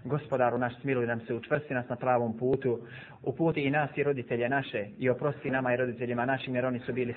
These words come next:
samilosni prema nama kada smo bili mali. Allahu moj, smiluj nam se, sastavi nas u džennetu sa poslanicima, šehidima i ostalim dobrim ljudima. Allahu moj,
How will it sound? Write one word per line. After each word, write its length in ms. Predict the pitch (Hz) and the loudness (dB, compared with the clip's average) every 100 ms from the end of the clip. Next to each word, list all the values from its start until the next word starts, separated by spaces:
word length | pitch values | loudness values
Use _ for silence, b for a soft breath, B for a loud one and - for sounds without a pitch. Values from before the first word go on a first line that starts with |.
| - | -2
samilosni 420 | 123 107 - 113 | -2 -2 -6 -4
prema 240 | 113 113 | -2 0
nama 240 | 127 123 113 | 0 0 0
kada 260 | 170 139 | 0 0
smo 160 | 123 113 | -2 -4
bili 220 | 113 110 | -4 -4
mali. 340 | 107 110 107 - B B | -4 -4 -6 -10 B B
Allahu 360 | 143 135 120 127 | 0 2 2 0
moj, 220 | 127 117 - | 0 -2 -4
smiluj 280 | 135 120 | -2 0
nam 140 | 113 107 | 0 -4
se, 200 | - 104 B B - | -6 -10 B B 0
sastavi 320 | 151 151 139 | 2 2 0
nas 140 | 131 | -2
u 40 | 135 | 0
džennetu 400 | 139 135 127 123 | 0 0 -2 -4
sa 120 | 127 | -6
poslanicima, 580 | 131 120 131 135 123 120 | -6 -4 -2 -2 -2 -4
šehidima 460 | 123 120 131 120 | -4 -4 -2 -2
i 80 | 120 | 0
ostalim 320 | 135 120 113 | 0 0 0
dobrim 300 | 113 113 110 | 0 0 -2
ljudima. 380 | 107 113 107 104 - B B | -2 0 -2 -4 -8 B B
Allahu 400 | 127 127 117 117 | 2 4 2 2
moj, 380 | 123 135 120 113 | 2 4 2 0